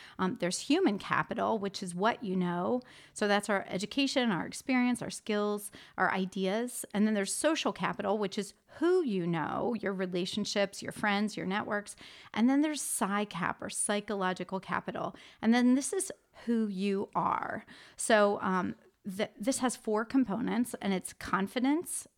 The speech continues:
and hope, optimism, and resilience. And sometimes this confidence is called efficacy. So, um,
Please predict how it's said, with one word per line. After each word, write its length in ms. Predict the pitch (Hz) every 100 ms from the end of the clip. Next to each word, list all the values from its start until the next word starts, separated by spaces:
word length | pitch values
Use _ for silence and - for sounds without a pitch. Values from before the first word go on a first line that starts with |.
| _
and 240 | 208 190 185
hope, 520 | - - 185 254 - - - - - _ _ _ -
optimism, 760 | 196 - 226 220 214 226 226 226
and 180 | 202
resilience. 760 | 190 185 185 185 - - - - -
And 120 | 202
sometimes 460 | 254 262 262 247
this 160 | 226 185
confidence 560 | - 196 185 190 185 185
is 140 | 175
called 260 | - 175 - -
efficacy. 920 | 185 - 175 - 180 - - - 202 - - -
So, 400 | - 220 208 202 -
um, 260 | 185 -